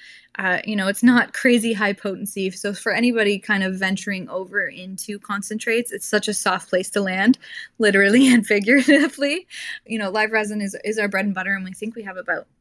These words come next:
oh, seven or eight S K Us within live resin across Canada now as well. So that was what we really wanted to flesh out. But of course, we're creating, we're creating what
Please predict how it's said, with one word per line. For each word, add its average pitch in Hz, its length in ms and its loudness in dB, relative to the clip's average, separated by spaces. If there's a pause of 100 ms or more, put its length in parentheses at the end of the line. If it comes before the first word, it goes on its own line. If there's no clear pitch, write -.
(180)
oh, 220 100 -4
seven 220 340 2
or 190 120 0
eight - 160 -8
S - 80 -14
K 202 240 -4
Us 190 240 -12
within 190 360 -8
live 185 240 2
resin 185 280 -2
across - 320 -6
Canada 185 440 -6
now 185 260 -2
as 190 140 -12
well. 175 280 0
So 180 340 -2 (400)
that 220 180 2
was 233 180 0
what 220 140 -2
we 214 120 -6
really 202 240 -4
wanted 196 300 -8
to 196 60 -20
flesh 190 360 -6
out. 185 320 -2
But 185 240 -6
of - 140 -14
course, 196 300 -4
we're 202 100 -10
creating, 208 640 -2 (240)
we're 214 200 -2
creating 294 400 2
what 226 320 0